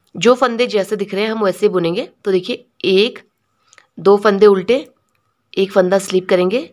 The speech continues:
फिर देखिए एक, दो, तीन, चार फंदे उल्टे, एक फंदा स्लिप, फिर से एक,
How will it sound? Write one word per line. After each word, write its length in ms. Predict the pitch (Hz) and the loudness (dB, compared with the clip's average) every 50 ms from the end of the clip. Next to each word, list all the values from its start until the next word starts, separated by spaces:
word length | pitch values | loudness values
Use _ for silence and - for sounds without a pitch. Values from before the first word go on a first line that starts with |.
| _ _ | _ _
फिर 180 | - - 196 | -2 -2 0
देखिए 380 | 180 185 180 180 240 262 349 - _ _ _ _ _ _ - | 0 0 -2 -2 -8 -8 -8 -12 _ _ _ _ _ _ 0
एक, 460 | 190 180 190 208 233 - - - _ _ _ _ _ _ _ _ _ _ _ _ | 2 4 6 4 4 2 -4 -14 _ _ _ _ _ _ _ _ _ _ _ _
दो, 460 | - 156 180 185 185 190 202 214 240 247 - - _ _ _ _ _ _ _ _ _ _ _ _ _ _ _ _ _ _ _ _ _ _ | -8 0 2 4 4 6 6 4 4 2 -4 -12 _ _ _ _ _ _ _ _ _ _ _ _ _ _ _ _ _ _ _ _ _ _
तीन, 440 | 196 185 185 185 190 202 220 247 247 - _ _ _ _ _ _ _ _ _ _ _ _ _ _ _ _ _ _ _ _ _ _ _ _ _ _ _ - | -4 -2 -2 0 0 0 -2 -2 -6 -10 _ _ _ _ _ _ _ _ _ _ _ _ _ _ _ _ _ _ _ _ _ _ _ _ _ _ _ -2
चार 260 | - 180 175 180 180 | 0 0 0 0 0
फंदे 300 | 180 196 196 196 208 220 | 0 0 2 4 6 6
उल्टे, 400 | 214 208 202 208 208 254 311 - - _ _ _ _ _ _ _ _ - | 6 6 4 2 0 0 0 0 -6 _ _ _ _ _ _ _ _ -2
एक 180 | 180 196 190 | -2 -2 2
फंदा 240 | - 208 185 190 208 208 | 2 0 2 2 0 -2
स्लिप, 340 | 208 - 220 269 285 - _ _ _ _ | -2 -4 -4 -4 -4 -8 _ _ _ _
फिर 200 | _ - - 208 | _ 0 2 2
से 260 | 208 208 269 311 359 - _ _ _ _ _ - | 2 2 -2 -4 -4 -10 _ _ _ _ _ 0
एक, 460 | 202 196 196 202 233 262 - - | 2 4 6 6 4 2 -2 -8